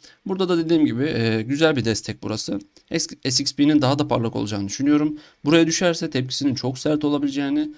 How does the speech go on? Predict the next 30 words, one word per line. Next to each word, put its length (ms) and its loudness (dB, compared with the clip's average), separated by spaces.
çok 220 -4
ya-, 100 0
kısa 200 -2
zamanda 340 0
sekiz 320 -6
dokuz 240 -4
dolarlara 400 -2
gelebileceğini 460 -4
düşünüyorum. 500 -4
Peki 220 -8
bunlar 240 0
bu 80 4
aralar 200 6
gelene 300 2
kadar 280 2
biz 100 -2
ne 100 4
yapacağız? 500 -2
Ee, 380 -2
düşüş 280 -2
gelirse 540 -2
short 280 -2
kısmında 580 0
hani 340 -2
maalesef 540 0
vadeli 280 2
işlemler 340 2
eğitimimizi 400 0
tamamlamadığımız 640 4
için 360 -4